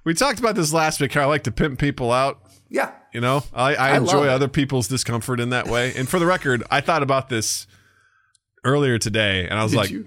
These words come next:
Speaker 1: "I'm gonna work this into this conversation. I'm gonna bring this up and see how I can
Speaker 2: <laughs>
Speaker 1: get Justin to respond to this and see if we can
Speaker 2: Uh.
Speaker 1: put him through." And honestly, I appreciate you giving it a, a, a real, uh, honest and earnest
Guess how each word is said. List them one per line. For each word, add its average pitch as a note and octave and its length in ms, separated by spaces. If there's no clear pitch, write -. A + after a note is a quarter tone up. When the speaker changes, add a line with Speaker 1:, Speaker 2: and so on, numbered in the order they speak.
Speaker 1:
"I'm F#3 80
gonna F#3+ 140
work C3 240
this A2 200
into G#2 160
this F#2 140
conversation. F2 720
I'm A#2+ 100
gonna A#2+ 120
bring G#2+ 220
this G2+ 180
up F2 300
and D#2+ 120
see G#2+ 160
how G2 160
I F#2 100
can F#2 160
Speaker 2:
<laughs> - 880
Speaker 1:
get A2+ 160
Justin A#2 300
to G2+ 60
respond G#2 360
to - 20
this F#2 180
and F#2+ 80
see A2+ 220
if G2+ 160
we E3 60
can D3 100
Speaker 2:
Uh. - 40
Speaker 1:
put A2 160
him G2+ 100
through." G#2+ 200
And A2+ 120
honestly, G#3 380
I F3 40
appreciate D#3+ 520
you C3 60
giving C3 300
it A#2+ 100
a, F2+ 420
a, - 20
a F#2+ 40
real, E3+ 480
uh, C#3 100
honest F3 640
and A2+ 220
earnest D3 520